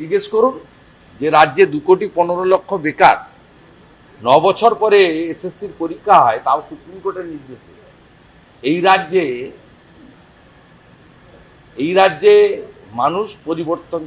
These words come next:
চায় এবং পরিবর্তনটা বিজেপির হাত ধরেই চায়, কারণ বিজেপি একমাত্র বিশ্বাসযোগ্য বিকল্প। তার কারণ বিজেপি পরিচালিত রাজ্যগুলিতে যেই ব্যক্তির দ্বারা, যে ব্যক্তিদের দ্বারাই মন্ত্রিসভা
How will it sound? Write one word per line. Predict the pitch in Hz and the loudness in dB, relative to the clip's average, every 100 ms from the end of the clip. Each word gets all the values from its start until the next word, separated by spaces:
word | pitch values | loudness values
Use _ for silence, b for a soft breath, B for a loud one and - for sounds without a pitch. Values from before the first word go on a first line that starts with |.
| - | -2
চায় | 139 165 - - | 0 0 -2 -12
এবং | 143 123 135 | -14 -10 -10
পরিবর্তনটা | 139 147 156 185 175 185 151 | -8 -8 -8 -10 -4 -4 -4
বিজেপির | 151 160 - 180 139 | -4 -4 -2 -4 -4
হাত | 135 | -6
ধরেই | 143 135 120 107 | -8 -6 -6 -4
চায়, | 127 - - - - | -4 -6 -20 -20 -20
কারণ | 113 120 110 | -16 -14 -14
বিজেপি | 127 165 170 196 165 | -2 -2 0 0 0
একমাত্র | 151 156 - 165 175 | 0 -12 -12 -10 -10
বিশ্বাসযোগ্য | 135 - 151 139 120 135 117 160 | -10 -14 -12 -12 -10 -12 -8 -10
বিকল্প। | 131 135 123 - 73 - - - - | -10 -6 -6 -8 -18 -20 -20 -20 -6
তার | 113 139 - | -2 -2 0
কারণ | 127 156 190 147 | 2 4 4 -2
বিজেপি | 135 147 160 180 170 | -6 -4 -4 -6 -4
পরিচালিত | 160 160 160 156 180 165 | -4 0 -2 0 -2 2
রাজ্যগুলিতে | 131 113 156 151 135 113 - - _ _ _ _ 622 - _ _ _ _ _ _ _ _ 110 | 2 0 -4 -2 -6 -8 -16 -20 _ _ _ _ -20 -20 _ _ _ _ _ _ _ _ -4
যেই | 165 190 151 | 0 0 0
ব্যক্তির | 170 - _ 208 165 | -4 -4 _ -14 0
দ্বারা, | 196 196 202 196 185 | 4 8 10 10 6
যে | 175 160 | -2 -2
ব্যক্তিদের | 165 - _ 175 196 180 | -4 -4 _ -2 0 0
দ্বারাই | 190 185 196 190 | 0 2 2 0
মন্ত্রিসভা | 175 156 165 - 160 | -6 -12 -14 -6 0